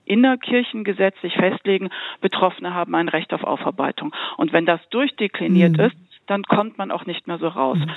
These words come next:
Speaker 1: Aber Sie haben vollkommen recht, auch der Staat trägt in meinen Augen eine Verantwortung, denn Kinder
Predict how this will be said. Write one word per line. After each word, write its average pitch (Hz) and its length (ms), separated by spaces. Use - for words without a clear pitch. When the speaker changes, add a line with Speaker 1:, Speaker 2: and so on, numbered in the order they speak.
Speaker 1:
Aber 175 240
Sie 180 140
haben 175 140
vollkommen 170 460
recht, 156 300
auch - 120
der 165 120
Staat 165 520
trägt - 300
in 202 140
meinen 190 340
Augen 180 280
eine 170 220
Verantwortung, 190 760
denn 185 260
Kinder 233 480